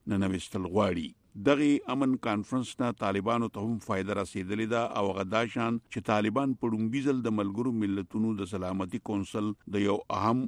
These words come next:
او د مستقل غړي د بندوبست لاندې شوي امن کانفرنس کې کېناستل. روس کې د شوي دغه کانفرنس نیټه خو د سپتمبر څلورم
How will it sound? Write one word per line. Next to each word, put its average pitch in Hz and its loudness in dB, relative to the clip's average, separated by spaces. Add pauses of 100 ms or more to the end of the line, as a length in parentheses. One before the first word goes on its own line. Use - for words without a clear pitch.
او 101 0
د 101 0
مستقل 113 -4
غړي 117 0
د 104 2
بندوبست 98 -4
لاندې 113 -2
شوي 135 2 (220)
امن 117 0
کانفرنس 98 -4
کې - -10
کېناستل. 95 -2 (320)
روس 139 2
کې 139 4
د 104 -2
شوي 135 4
دغه 107 0 (120)
کانفرنس 107 -2
نیټه 110 0
خو 101 2 (220)
د 95 -8
سپتمبر 107 -2
څلورم 101 0